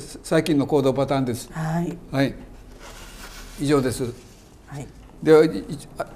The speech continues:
Speaker 1: あとは本題に行きますね。
Speaker 2: はい。
Speaker 1: 主権なき国家、これでいいのか。離島の皆様はですね、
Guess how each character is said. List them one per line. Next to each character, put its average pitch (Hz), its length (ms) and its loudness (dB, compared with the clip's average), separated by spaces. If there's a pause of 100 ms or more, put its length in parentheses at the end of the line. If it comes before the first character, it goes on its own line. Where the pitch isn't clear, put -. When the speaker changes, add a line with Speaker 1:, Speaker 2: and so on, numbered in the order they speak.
(140)
Speaker 1:
あ 160 100 2
と 180 100 6
は 160 120 10
本 190 200 4
題 165 160 10
に 143 60 8
行 135 60 -2
き 147 60 0
ま 123 100 0
す 127 100 -2
ね。 139 240 6
Speaker 2:
は 196 120 0
い。 262 140 -2
Speaker 1:
主 - 160 -12
権 175 220 8
な 165 100 8
き 156 120 -2
国 160 280 4
家、 135 300 6 (220)
こ 175 100 2
れ 175 80 6
で 170 100 8
い 175 80 6
い 175 40 6
の 160 120 8
か。 120 280 4 (1600)
離 180 140 0
島 180 140 10
の 180 140 8
皆 185 200 8
様 160 240 8
は 147 100 10
で 135 120 6
す 143 160 2
ね、 135 340 4